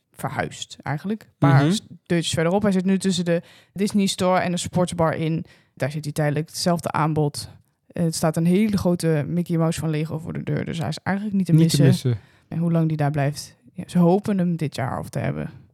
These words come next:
Speaker 1: En dan dat hij weer terug kan verhuizen naar zijn nieuwe plek.
Speaker 2: Maar we zullen zien. Ja, ze zijn
Speaker 1: Ja.
Speaker 2: Village helemaal op de schop aan gooien. En, eh,
Speaker 1: Mhm, ben benieuwd.
Speaker 2: ja, wij gaan, eh, wij gaan daar natuurlijk binnenkort ook naartoe. Dus we z-, we zullen even een kijkje nemen in de Lego winkel in, eh,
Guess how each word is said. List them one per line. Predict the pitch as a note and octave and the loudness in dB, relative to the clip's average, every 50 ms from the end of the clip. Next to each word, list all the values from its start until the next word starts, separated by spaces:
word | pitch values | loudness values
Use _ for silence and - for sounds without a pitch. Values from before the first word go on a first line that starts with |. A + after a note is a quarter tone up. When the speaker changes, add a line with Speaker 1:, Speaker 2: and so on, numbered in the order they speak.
| _ _ - | _ _ -12
Speaker 1:
En | - E3+ E3 | -8 -6 -4
dan | D#3+ D3+ D3 C#3+ | -4 -4 -4 -4
dat | D3 - C#3+ - | -6 -6 -8 -4
hij | - D3 | -4 -4
weer | D3 - | -4 -4
terug | - D#3+ D3 | -6 -8 -6
kan | - D#3 D3+ | -4 -4 -2
verhuizen | D3+ D#3 D#3 D#3+ E3+ E3 E3 | -2 0 0 0 -2 -2 -2
naar | E3+ E3+ E3+ | -2 -2 -2
zijn | E3+ F#3 | -2 -2
nieuwe | F#3+ G3 G3 | -2 -2 -2
plek. | - - _ _ - | -4 -6 _ _ 4
Speaker 2:
Maar | G3 G3+ F#3+ | 4 4 6
we | D#3+ | 6
zullen | D3 C#3+ D3 C3 B2+ | 6 6 8 6 6
zien. | A#2 D3+ G3 | 6 4 4
Ja, | G#3 G3+ | 4 4
ze | F3+ - | 2 2
zijn | - E3 D#3 A3 | 2 4 4 6
Speaker 1:
Ja. | A#3+ | 6
Speaker 2:
Village | F#3 F3 D#3+ - D3 | 6 4 4 4 4
helemaal | D3 D3+ C#3+ C#3 | 4 4 4 4
op | C3+ - | 4 2
de | - A#2+ | 2 2
schop | - D#3 D#3+ - | 4 4 2 2
aan | F#3 E3+ | 0 0
gooien. | - G3 G3+ G3 F#3 E3+ D#3 | 2 4 4 6 4 4 4
En, | C#3+ C3+ C3+ | 2 4 4
eh, | C3 | 2
Speaker 1:
Mhm, | D#3+ G3 F3 E3+ F#3 G#3+ G#3 G3 | 2 0 -2 -4 -4 -6 -8 -6
ben | G3 F#3 E3 | -6 -4 -4
benieuwd. | C#3 C#3+ D3 E3+ F#3+ - - - _ _ - | -2 -2 -4 -4 -6 -8 -10 -18 _ _ 0
Speaker 2:
ja, | - F#3 C#3+ | 0 2 2
wij | C#3 C#3+ | 2 2
gaan, | C3+ E3 E3 E3 D#3+ | 2 4 4 4 4
eh, | D#3 D#3 D#3+ | 2 2 2
wij | E3 F3 | 2 2
gaan | D#3+ F3+ F3+ | 2 2 4
daar | E3+ E3 E3+ E3+ | 4 4 4 4
natuurlijk | D#3+ D3+ D#3 E3+ E3+ D#3 | 4 4 4 4 4 4
binnenkort | D#3 F3 F3 D#3 - E3+ E3 D#3+ | 4 2 2 2 4 4 4 4
ook | F3 F3+ F3 | 4 4 4
naartoe. | F3 - - F3+ | 2 2 4 4
Dus | F3 E3 C3+ | 4 4 4
we | D3 C#3+ C3+ | 4 4 4
z-, | C#3+ D#3 E3 E3 | 4 4 4 2
we | F3 | 2
zullen | D#3 E3 F#3 F#3 E3+ | 4 6 6 6 4
even | D#3 C#3 | 4 2
een | C3 C3+ | 0 2
kijkje | D3 C3+ C3+ C3 - C#3+ | 2 2 2 4 2 4
nemen | C3+ C3+ C#3 C3+ C3+ | 4 4 4 4 4
in | C3 | 4
de | C3+ | 4
Lego | C3 C3 C3+ C3 A#2+ B2+ | 6 6 4 4 4 4
winkel | C3 C3+ C3 B2+ C#3+ C#3+ C#3 | 4 4 4 4 2 2 4
in, | C3+ C3+ | 4 4
eh, | C3+ | 2